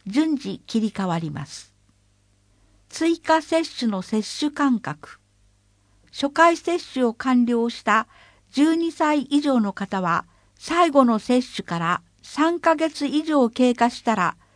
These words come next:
次の接種ができるようになりました。それに伴い、八月三十一日までに四回目を接種した方の接種券を以下の予定で発送します。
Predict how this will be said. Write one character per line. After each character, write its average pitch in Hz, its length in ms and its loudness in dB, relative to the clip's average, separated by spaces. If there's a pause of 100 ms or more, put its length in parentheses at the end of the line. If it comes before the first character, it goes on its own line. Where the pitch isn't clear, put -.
(140)
次 285 300 -2
の 302 160 4
接 285 280 0
種 240 100 -2
が 214 120 2
で 190 140 0
き 285 120 -2
る 285 120 4
よ 226 160 4
う 185 60 -2
に 175 100 -2
な 165 120 -2
り 165 120 -6
ま 147 120 -4
し - 160 -12
た。 - 160 -8 (1160)
そ - 160 -2
れ 294 140 6
に 320 160 0
伴 285 440 2
い、 175 160 -4 (400)
八 - 300 -6
月 330 300 0
三 330 340 -2
十 233 320 -2
一 - 240 -4
日 302 240 -2
ま 294 160 0
で 226 140 0
に 190 180 -4
四 269 220 2
回 320 260 0
目 311 160 0
を 254 120 2
接 302 180 -4 (100)
種 240 120 -2
し - 100 -12
た 214 100 -6
方 185 300 -6
の 165 200 -8 (120)
接 - 260 -6 (100)
種 302 140 -4
券 208 320 -2
を 151 220 -6 (380)
以 285 120 -4
下 320 160 4
の 277 140 6
予 208 160 4
定 202 260 -2
で 196 140 -2
発 185 240 -8
送 175 280 -8
し 170 200 -10
ま 147 120 -8
す。 - 320 -16